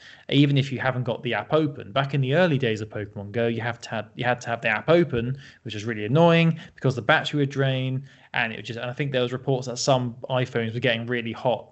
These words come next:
and burning out because having the app open for too long. Um, but with Adventure Sync now, they're trying, they're gonna make it so it will track your steps indoors as well. So if you're cleaning the house,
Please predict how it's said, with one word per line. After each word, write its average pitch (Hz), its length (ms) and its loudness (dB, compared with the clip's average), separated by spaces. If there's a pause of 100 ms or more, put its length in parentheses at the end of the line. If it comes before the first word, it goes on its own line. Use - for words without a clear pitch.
(220)
and 113 220 -6
burning 113 320 0
out 107 260 -4
because 107 560 -10
having 117 240 -4
the 113 80 -2
app 113 180 -2
open 104 300 -8
for - 80 -18
too 113 180 -6
long. 101 220 0 (420)
Um, 120 240 4
but 135 120 -2
with 135 100 2
Adventure 165 400 0
Sync 147 240 -2
now, 135 320 4
they're 127 480 4
trying, 165 320 0
they're 151 100 0
gonna 147 140 2
make 160 240 2
it 139 100 -4
so 143 120 0
it 131 100 2
will 135 60 0
track 143 280 0
your 143 80 2
steps 139 360 0
indoors 135 580 6
as 113 140 -2
well. 117 400 0 (420)
So 110 460 2
if 127 180 -8
you're 113 120 -4
cleaning 107 240 -6
the 101 60 -8
house, 147 420 0